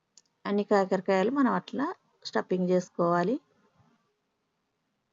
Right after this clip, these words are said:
టేస్ట్ అయితే చాలా బాగుంటుందండి. ఈ కాకరకాయలు దొరికినప్పుడు ఇలా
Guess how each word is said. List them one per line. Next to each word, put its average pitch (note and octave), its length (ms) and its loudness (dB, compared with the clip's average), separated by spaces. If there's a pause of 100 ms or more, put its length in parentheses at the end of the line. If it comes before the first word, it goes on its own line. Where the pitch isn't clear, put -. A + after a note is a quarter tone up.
(580)
టేస్ట్ G#3 360 4
అయితే F3 160 0 (120)
చాలా F3 240 2 (120)
బాగుంటుందండి. F3 640 0 (1500)
ఈ - 20 4 (120)
కాకరకాయలు F#3 600 2
దొరికినప్పుడు F3+ 520 -4 (100)
ఇలా F3 140 2